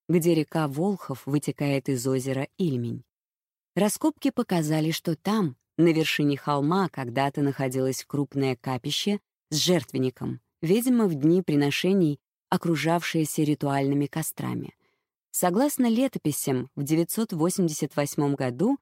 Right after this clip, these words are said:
стоявшего там идола сбросили в реку. Вернёмся ненадолго к теме Перуна и его почитания. Казалось бы,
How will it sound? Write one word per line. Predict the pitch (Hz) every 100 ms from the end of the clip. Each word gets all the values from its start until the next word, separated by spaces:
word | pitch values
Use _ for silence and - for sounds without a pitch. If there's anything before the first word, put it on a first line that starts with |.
| _ _ -
стоявшего | - 165 156 151 - 147 143
там | - 139 131 -
идола | 214 220 240 240
сбросили | 185 139 131 - 151
в | 139
реку. | 123 - - - _ _ _ _ _ _ _ _ _ _ _ _ _ _ -
Вернёмся | 156 170 151 196 240 -
ненадолго | 190 165 143 135 170 170 160
к | -
теме | - 139 139
Перуна | - 131 123 143 190 233 - _
и | 180
его | 147 127 143
почитания. | - 160 - - 120 110 - - _ _ _ _ _ _ _ _ _ _ _ _ _ _
Казалось | 247 233 240 175 127
бы, | 123 120